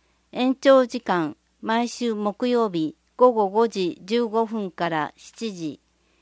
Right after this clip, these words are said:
なお、祝日、年末年始を除く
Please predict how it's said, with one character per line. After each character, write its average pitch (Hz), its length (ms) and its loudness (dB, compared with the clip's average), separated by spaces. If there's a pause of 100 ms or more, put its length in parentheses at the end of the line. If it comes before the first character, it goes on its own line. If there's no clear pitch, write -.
(240)
な 220 240 0
お、 151 140 -6 (260)
祝 - 300 -6
日、 233 420 -6
年 233 320 -4 (160)
末 233 100 -10
年 233 200 -4
始 190 180 -6
を 160 140 -2
除 170 360 -4
く 175 280 -6